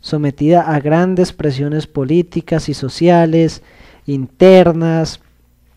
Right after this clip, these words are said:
y a la amenaza de una expansión soviética que en poco tiempo ya se encontraba afirmada sobre Europa Oriental y parte de Europa Central. Las potencias decidieron actuar según su propia interpretación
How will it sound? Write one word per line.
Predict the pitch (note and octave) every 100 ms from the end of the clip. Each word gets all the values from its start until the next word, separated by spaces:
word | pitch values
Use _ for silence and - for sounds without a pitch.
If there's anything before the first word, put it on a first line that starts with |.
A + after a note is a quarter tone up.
| _ _ _ _ _ - - _
y | F3+ G3
a | F#3+
la | F#3+ F#3
amenaza | F3 E3+ F#3 G3 G#3+
de | F#3
una | E3
expansión | F3 - D#3 C#3 D3
soviética | - E3 E3+ F3 - - F3+
que | - D3+
en | C#3
poco | D#3 D#3+ D#3+
tiempo | E3 F#3 F#3+ G#3+
ya | E3+ D3
se | D#3 D#3
encontraba | D3+ C#3+ C3 - C#3+ D#3 - _ _ - -
afirmada | E3+ - F3 E3+ G3 A3+ A#3
sobre | - E3+ D#3
Europa | D3 C#3+ C#3+ E3+ F3
Oriental | D#3+ D3 C3+ C3+ F3+ G3 A3+
y | D#3
parte | - C#3+ C3 D3+
de | C#3+
Europa | B2+ B2+ B2+
Central. | A#2+ B2 - - G#2+ _ _ _ _ _ _ _ _ _ _ -
Las | F#3+ -
potencias | - G#3 A#3 C#4 C4 C#4+
decidieron | A#3 G3+ - D#3 D#3+ E3+ F#3+
actuar | E3+ E3+ _ F#3+ G#3+ A3+
según | - - D#3 D#3+ F3
su | - E3
propia | - F#3 F3+ F#3 F#3+
interpretación | F3+ E3+ E3 D#3 D#3+ D#3 - C3+ - A3 B3 C4+